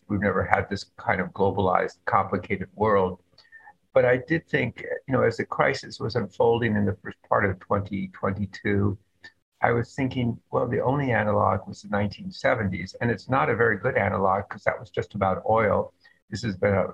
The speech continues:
oil, natural gas, coal, renewables, uranium. Uh, but there were certain similarities. That is that the,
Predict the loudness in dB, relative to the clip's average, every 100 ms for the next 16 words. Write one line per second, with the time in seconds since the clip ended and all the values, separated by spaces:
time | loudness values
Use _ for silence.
0 | 0 2 4 2 2 0 0 -4 0 2
1 | 2 0 -6 -2 2 4 2 2 0 0
2 | 0 2 0 0 -2 -2 -4 -14 _ _
3 | _ 0 2 2 2 2 0 -4 _ _
4 | -20 -20 _ -2 2 2 0 -6 -2 0
5 | 2 2 0 -2 -6 -4 -2 2 4 4
6 | 4 0 -4 -16 _ _ _ _ _ -4
7 | 2 2 2 0 -2 -4 0 0 -2 -4
8 | -2 -2